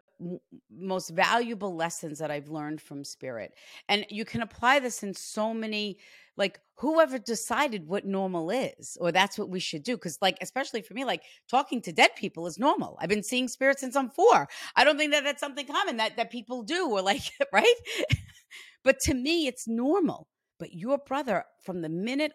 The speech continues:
I saw you, I knew that your session was gonna be very different.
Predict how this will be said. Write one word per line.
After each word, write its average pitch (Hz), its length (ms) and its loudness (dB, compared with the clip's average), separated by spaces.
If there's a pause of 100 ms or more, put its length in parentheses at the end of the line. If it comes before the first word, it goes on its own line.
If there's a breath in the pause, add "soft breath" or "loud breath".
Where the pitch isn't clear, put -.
I 208 140 -2
saw 220 380 -2
you, 147 280 -8 (300)
I 156 140 -4
knew 190 540 -2
that 196 180 0
your 160 140 -4
session 196 520 -4
was 156 120 -6
gonna 156 220 -4
be 147 200 -6
very 160 460 -4
different. - 460 -16